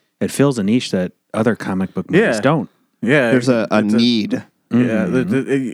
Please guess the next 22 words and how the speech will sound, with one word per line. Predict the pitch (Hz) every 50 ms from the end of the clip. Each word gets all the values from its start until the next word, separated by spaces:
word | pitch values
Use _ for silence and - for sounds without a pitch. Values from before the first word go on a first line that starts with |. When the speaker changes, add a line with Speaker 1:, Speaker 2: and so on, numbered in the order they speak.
| 120
Speaker 2:
it | 139 139
gives | 170 160 139
you | 139
a |
different | 127 131 156 - - 113 95
taste | - 127 123 - -
than | - 107 107
what | 110 98
you, | 101 101 104 101 98 - _
you | - 120 113 107
get | 104 117 113 92 -
constantly | - - 113 110 107 - 107 107 107
from | 98 - 107 101
Marvel | 101 107 110 110 101 98 95 95 - _
with | - 107 98 92
the | 101 101 101
Speaker 1:
Exactly. | 101 113 110 101 104
Speaker 2:
P | 101
G | 90
thirteen | 92 107 101 98 - 107 107 101
world. | 101 101 98 98 95 101 _ _ _ - _ _ _ -
Speaker 3:
Um, | 113 110 101 101 98 98 98 104 -